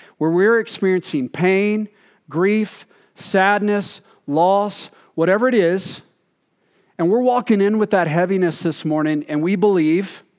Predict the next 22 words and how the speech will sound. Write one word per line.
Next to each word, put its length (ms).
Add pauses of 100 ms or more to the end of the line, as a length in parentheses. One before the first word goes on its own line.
(760)
nothing's 400
going 240
to 80
change? 560 (4000)
I 120
read 440
John 300
chapter 420
eleven, 520 (3000)
and 140
I 100
believe 360
that 120
he 140
wants 300
to 120
wake 400
us 240
up 200
to 140
the 120
miraculous. 960